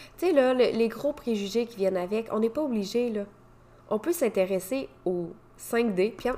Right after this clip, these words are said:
encore là, c'est une étiquette. On peut s'intéresser à la spiritualité, on peut s'intéresser au fait que l'énergie qui nous entoure a un impact sur nous,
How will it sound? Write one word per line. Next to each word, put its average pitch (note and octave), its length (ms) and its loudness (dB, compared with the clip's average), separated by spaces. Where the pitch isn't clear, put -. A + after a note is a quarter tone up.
encore D4 320 4
là, C4+ 100 6
c'est A#3 140 -2
une G#3 80 0
étiquette. - 460 -6
On A3+ 80 -6
peut E4+ 120 -2
s'intéresser G#3+ 540 -2
à F3+ 80 0
la F3 140 -6
spiritualité, G3 760 -4
on A3+ 120 0
peut D#4+ 160 -4
s'intéresser G#3+ 500 -2
au B3 60 0
fait A#3+ 200 0
que G#3+ 300 0
l'énergie A#3 800 -2
qui - 140 -2
nous G3 180 2
entoure A#3 480 0
a E4 180 2
un A#3 120 4
impact G#3 360 0
sur F#3+ 220 -8
nous, F#3+ 160 -6